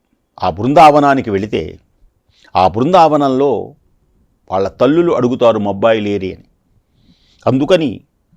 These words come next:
బృందావనంలో ఏ తల్లులు అనుమానం రాకుండా అన్ని రూపములు వాళ్ళ పిల్లల్లాగానే ఆయన రూపాన్ని ధరించి, లేగదూడల రూపాన్ని ధరించి వాళ్ళందరికీ ఆనందాన్ని కలిగించాడు.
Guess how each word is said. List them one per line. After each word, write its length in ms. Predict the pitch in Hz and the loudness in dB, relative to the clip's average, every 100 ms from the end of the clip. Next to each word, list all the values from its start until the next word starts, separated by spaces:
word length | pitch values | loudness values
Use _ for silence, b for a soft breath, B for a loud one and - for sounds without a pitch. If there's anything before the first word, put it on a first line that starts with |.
| _ - | _ -6
బృందావనంలో 960 | 113 156 190 170 160 151 139 147 160 - | -2 4 6 6 6 2 2 0 0 -4
ఏ 240 | 110 139 151 _ - | -2 0 -2 _ 0
తల్లులు 500 | 120 147 165 170 170 - | 2 2 0 -2 -6 -6
అనుమానం 480 | 101 135 160 160 143 | -2 0 2 2 2
రాకుండా 580 | 123 110 127 123 135 160 - | 0 0 -2 -2 -2 -2 -6
అన్ని 380 | 113 151 170 170 | -6 -4 -2 -2
రూపములు 500 | 123 151 151 143 127 | -2 -2 -2 -2 -4
వాళ్ళ 300 | 101 95 113 | 0 2 2
పిల్లల్లాగానే 960 | - 131 151 156 143 139 135 127 123 120 _ _ - | -2 0 4 6 6 6 4 2 0 -8 _ _ -8
ఆయన 180 | 98 101 | -6 -4
రూపాన్ని 440 | 110 113 113 113 | -4 -2 -2 -2
ధరించి, 500 | 95 117 160 - - - _ _ _ _ _ _ _ _ _ _ _ _ 113 | -6 -8 -10 -16 -20 -20 _ _ _ _ _ _ _ _ _ _ _ _ -4
లేగదూడల 680 | 110 160 190 185 185 175 160 | 4 6 8 8 8 6 4
రూపాన్ని 400 | 151 147 139 127 | 4 4 4 2
ధరించి 380 | 120 160 160 180 | -2 -4 -6 2
వాళ్ళందరికీ 540 | 135 120 110 120 151 | 4 4 0 -2 -2
ఆనందాన్ని 440 | 104 110 101 98 | -2 0 -2 -4
కలిగించాడు. 600 | 131 98 87 90 - - | -4 -8 -10 -18 -20 -20